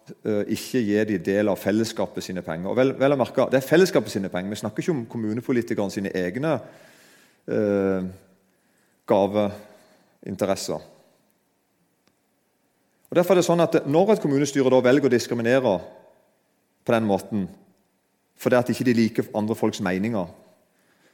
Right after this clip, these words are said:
så er det et varsel om dårlige tider, både for demokrati og for frihet.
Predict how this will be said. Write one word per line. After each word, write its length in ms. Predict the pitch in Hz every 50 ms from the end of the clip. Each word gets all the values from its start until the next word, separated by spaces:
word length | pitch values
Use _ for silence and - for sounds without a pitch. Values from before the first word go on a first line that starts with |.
| _ _ _ _ _ _
så 200 | - - 156 131
er 80 | 135 156
det 120 | 214 214
et 140 | 165 - - 151
varsel 300 | 180 180 - - 165 135
om 80 | 120
dårlige 320 | 120 117 127 139 135 127 110
tider, 300 | 117 110 127 143 127 90 82 - - _ _ _ _ _ _ _ _ _ _ _ _ _ _ _ _ _ _ _ _ _ _ _ _ _ _ _ 107
både 280 | 123 123 120 131 160
for 120 | 160 - 151
demokrati 580 | 131 127 123 110 120 117 110 - 165 175 190 170
og 80 | 131
for 120 | - 110 -
frihet. 540 | - 104 101 92 87 80 78 - - -